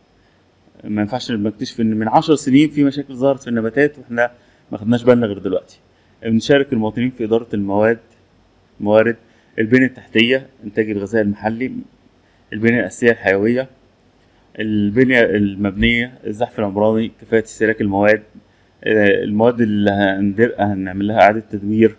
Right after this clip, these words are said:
نضيعها ونقعد ندور عليها، الحفاظ على المباني التاريخية، وبناء معايير كفاءة الطاقة.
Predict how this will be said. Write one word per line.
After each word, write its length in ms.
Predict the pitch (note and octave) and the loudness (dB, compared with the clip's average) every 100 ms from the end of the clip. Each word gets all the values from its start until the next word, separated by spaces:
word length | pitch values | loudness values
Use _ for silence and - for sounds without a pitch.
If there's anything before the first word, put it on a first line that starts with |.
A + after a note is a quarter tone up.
| _ _ _ _ _ | _ _ _ _ _
نضيعها 480 | A2 G#2 G#2+ A#2 A#2 | -2 8 10 10 6
ونقعد 200 | G#2+ A2 | 2 2
ندور 240 | G#2 G#2+ | 4 4
عليها، 320 | F#2+ G2+ G#2+ G#2+ _ _ - | 2 0 -6 -10 _ _ -14
الحفاظ 320 | - C3 B2+ | -8 -4 2
على 100 | A2+ | 2
المباني 240 | G2+ G#2+ | 2 0
التاريخية، 600 | A2 G#2+ G2 A#2 A2 A2+ A2 _ _ _ - | 0 -4 -2 0 2 0 -4 _ _ _ -12
وبناء 360 | G#2+ G#2+ A#2+ | -6 0 0
معايير 360 | G#2+ F#2 G2+ A2 | 0 -2 0 0
كفاءة 320 | - A2 G#2+ | -2 -6 -4
الطاقة. 360 | G2+ - D#2+ | -4 -14 -20